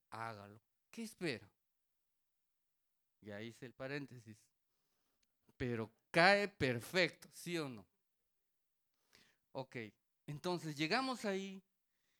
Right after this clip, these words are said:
y hemos explicado que eso es el amor, es un amor sacrificial, así como Jesús dio su vida y sacrificó todo por nosotros, es el amor que debemos dar, es un amor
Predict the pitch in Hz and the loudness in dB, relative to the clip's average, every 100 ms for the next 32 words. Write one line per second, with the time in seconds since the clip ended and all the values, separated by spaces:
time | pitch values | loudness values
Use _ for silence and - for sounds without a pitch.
0 | _ 147 208 240 208 180 175 165 220 220 | _ 0 2 2 0 -4 -4 0 0 0
1 | - 180 185 247 - 233 240 220 226 262 | -6 -2 0 -2 -4 -6 -4 -4 -4 -2
2 | 262 202 226 220 214 233 202 _ _ - | -2 -2 -4 -2 0 -2 -4 _ _ -6
3 | 240 226 233 214 208 180 254 262 233 202 | -4 -4 -4 -4 -6 0 2 4 2 -2
4 | 214 214 202 185 165 247 240 240 - 226 | -6 -2 0 0 0 -2 -4 -4 -6 -8
5 | 226 247 - 202 196 175 190 233 233 240 | -6 -6 -4 -6 -4 -6 -4 -4 -4 -2
6 | 233 226 214 196 196 233 233 208 - 185 | -2 -2 -4 -6 -6 -6 -6 -12 -8 -10
7 | 165 180 175 175 226 277 - 247 233 233 | -6 -6 -4 -4 -4 -4 -4 -2 0 0
8 | 233 226 233 214 214 170 139 143 | -2 -2 -2 -4 -6 -6 -4 -8